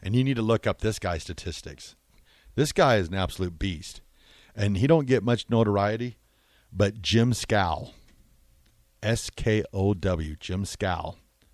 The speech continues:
played in probably eighty-six. Check out, check out his statistics. They are, they're wild. I didn't, I didn't even realize that he was, he was, he's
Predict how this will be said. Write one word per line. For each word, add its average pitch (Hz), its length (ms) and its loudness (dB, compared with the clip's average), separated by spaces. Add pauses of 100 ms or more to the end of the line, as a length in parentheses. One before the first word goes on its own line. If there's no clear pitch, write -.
(140)
played 98 220 -2
in 85 80 -2
probably 92 380 0 (100)
eighty-six. - 1000 -8 (1080)
Check - 260 2
out, 143 280 4 (400)
check - 260 -2
out 147 160 0
his 135 180 -2
statistics. - 840 -12
They 143 160 -4
are, 117 340 -2 (960)
they're 127 260 0
wild. 107 540 -4
I 143 140 2
didn't, 170 240 4 (100)
I 135 120 0
didn't 196 120 4
even 117 180 0
realize 104 720 -6 (220)
that 104 140 -10
he 120 140 -16
was, 120 320 -12 (600)
he 131 160 -10
was, 120 280 -6
he's 147 220 -10